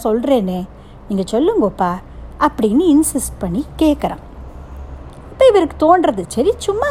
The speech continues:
குழந்தைகிட்ட ஒரு கான்வர்சேஷனுக்காக சொல்லி தான் வைப்போமே அப்படின்னு நினைச்சு சொல்றார். ராஜா இந்த மாதிரி கேட்டிருக்கார், "கடலை விட பெருசு எது? உலகத்தை விட பெருசு எது? மலையை விட பெருசு எது?"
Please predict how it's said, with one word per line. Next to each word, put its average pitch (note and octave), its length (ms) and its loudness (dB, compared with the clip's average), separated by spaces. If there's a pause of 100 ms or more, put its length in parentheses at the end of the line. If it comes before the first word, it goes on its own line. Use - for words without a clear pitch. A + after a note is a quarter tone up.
குழந்தைகிட்ட A4 520 4
ஒரு E4+ 340 0 (140)
கான்வர்சேஷனுக்காக B3+ 1080 0 (380)
சொல்லி D#4 300 4
தான் B3 160 4
வைப்போமே F#3+ 500 0 (420)
அப்படின்னு G#3 500 2
நினைச்சு F3 320 -4
சொல்றார். G3+ 500 0 (720)
ராஜா A4+ 360 4
இந்த G#3 260 2
மாதிரி F#3+ 380 -2
கேட்டிருக்கார், A3+ 680 -2 (880)
"கடலை G#4+ 420 6
விட C4 220 4
பெருசு A3 380 -2
எது? F#3 280 -4 (1200)
உலகத்தை E4 500 4
விட G4 140 4
பெருசு A3+ 440 0
எது? F3 240 -8 (100)
மலையை F#4 400 6
விட A3+ 180 2
பெருசு G3+ 360 -4
எது?" F3 320 -6